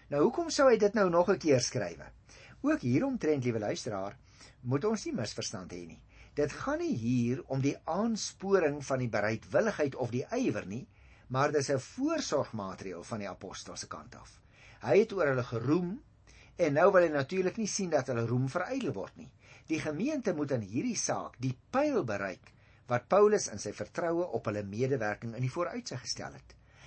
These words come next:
Daartoe is dus nodig dat hulle aan die werk sal spring en die saak sal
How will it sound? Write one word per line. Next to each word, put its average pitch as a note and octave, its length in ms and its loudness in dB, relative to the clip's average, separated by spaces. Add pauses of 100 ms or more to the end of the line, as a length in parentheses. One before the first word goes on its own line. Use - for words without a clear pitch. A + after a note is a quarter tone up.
(180)
Daartoe B3+ 400 2
is C3+ 80 -2
dus A#2+ 240 -2
nodig B2 560 0 (400)
dat C3+ 240 0
hulle A#2+ 160 2
aan B2 160 -2
die A2+ 180 -2
werk D#3 280 0
sal C3 180 0
spring G#2 380 -6 (320)
en C3+ 180 0
die B2+ 100 0
saak F3+ 360 0
sal C3 180 -2